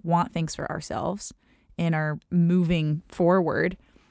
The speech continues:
And sometimes we stop to reflect on our past, and sometimes we stop to maybe, like, plan about things forward. And the second that you stop living in the present,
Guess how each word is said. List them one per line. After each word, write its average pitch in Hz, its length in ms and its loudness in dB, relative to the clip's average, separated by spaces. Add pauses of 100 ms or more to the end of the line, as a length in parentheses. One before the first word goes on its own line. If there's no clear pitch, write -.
(680)
And 185 240 4
sometimes 175 460 2
we 180 80 0
stop 160 340 0
to 180 220 0
reflect - 380 -2
on 170 80 -2
our 180 100 -2
past, 175 500 2
and 165 140 -4
sometimes 170 400 -4
we 170 80 -6
stop - 380 -6
to - 180 -4
maybe, 160 380 -2
like, - 320 -10 (560)
plan 170 280 2
about 165 280 0
things 160 280 -2
forward. 165 680 0 (180)
And 165 640 2 (720)
the 175 140 0
second - 500 2
that - 100 0
you 170 60 0
stop - 300 2
living 165 260 2
in 143 140 -2
the - 80 -6
present, 175 560 0